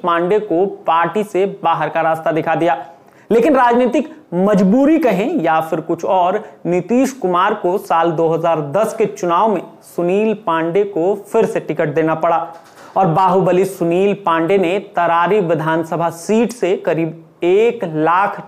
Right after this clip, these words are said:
चालीस हजार वोटों से जीत दर्ज की। सुनील पांडे ने जेल से ली डॉक्टर की उपाधि। जेल में रहकर ही सुनील पांडे ने डॉक्टर सुनील पांडे बनने की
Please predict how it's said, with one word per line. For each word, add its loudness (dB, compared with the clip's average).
चालीस 2
हजार 0
वोटों -2
से 2
जीत -2
दर्ज -2
की। -6
सुनील 2
पांडे 2
ने 2
जेल 2
से 0
ली 2
डॉक्टर 2
की 0
उपाधि। 2
जेल 4
में 4
रहकर 2
ही 4
सुनील 2
पांडे 2
ने 0
डॉक्टर 2
सुनील 2
पांडे 2
बनने 2
की 0